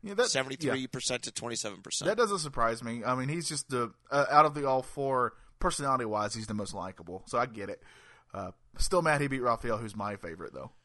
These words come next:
Speaker 2: I'm a Donatello guy myself.
Speaker 1: Oh, Donatello was the best one to pick in the video games.
Speaker 2: Yeah. Oh, I love this. Yeah.
Speaker 1: That,
Speaker 2: It just
Speaker 1: yeah, that bow staff was incredible. <laughs>
Speaker 2: It was so good.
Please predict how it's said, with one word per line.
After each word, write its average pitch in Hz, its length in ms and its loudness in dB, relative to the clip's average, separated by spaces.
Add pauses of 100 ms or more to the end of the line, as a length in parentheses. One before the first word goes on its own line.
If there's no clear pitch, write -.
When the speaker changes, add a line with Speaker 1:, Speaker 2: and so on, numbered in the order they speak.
(1400)
Speaker 2:
I'm 170 140 0
a 175 40 -8
Donatello 143 560 -2
guy 107 260 -2 (340)
myself. 110 720 -4
Speaker 1:
Oh, 127 80 -4
Donatello 165 440 2
was 147 100 -4
the 117 60 -10
best 120 180 -2
one 120 80 -8
to 110 60 -6
pick 117 200 -2
in 113 60 -6
the 107 60 -6
video 107 300 -8
games. 95 340 -16 (840)
Speaker 2:
Yeah. 170 240 4 (360)
Oh, 139 140 0
I 120 80 2
love 127 260 -2
this. 117 280 -6
Yeah. 101 180 -6
Speaker 1:
That, 120 200 -6
Speaker 2:
It 110 140 -10
just 117 160 -4
Speaker 1:
yeah, 101 100 -2
that 117 160 -8
bow 135 120 2
staff 110 280 -4
was 107 120 -12
incredible. 110 460 -4 (280)
<laughs> 180 60 -6 (420)
Speaker 2:
It 123 100 -4
was 117 100 2
so 131 320 4
good. 104 300 0